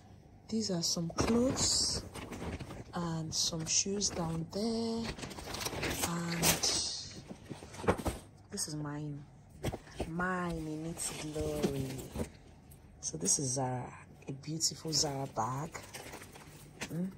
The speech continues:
look at it. And this top. Yeah, it's actually a top you can rock with a trouser and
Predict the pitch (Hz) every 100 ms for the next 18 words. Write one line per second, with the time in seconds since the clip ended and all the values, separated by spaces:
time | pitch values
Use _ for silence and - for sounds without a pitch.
0 | - 160 151 160 - - - - - -
1 | - - - - - - - - - -
2 | 160 147 143 135 139 143 - - - -
3 | - 156 - - 165 214 - - - -
4 | - - - - - - - - - -
5 | - - - - - - 151 151 - -
6 | 170 - - 190 202 196 196 202 160 -
7 | 170 170 170 156 - 147 143 165 165 -
8 | 143 - - - 143 135 135 - 170 160
9 | 165 160 156 156 160 - - - - -
10 | - 139 139 135